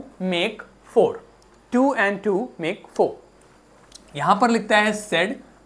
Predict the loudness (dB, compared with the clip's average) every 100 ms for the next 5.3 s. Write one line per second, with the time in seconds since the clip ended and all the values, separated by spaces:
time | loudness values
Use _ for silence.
0 | 8 8 8 2 0 4 6 6 2 -2
1 | 4 6 6 2 -16 -4 0 4 6 4
2 | 4 -2 -2 -4 -6 -4 0 0 0 0
3 | 0 0 0 2 0 0 6 8 8 4
4 | -2 -2 -2 -4 -4 -4 -4 -4 -6 -8
5 | -10 -10 -10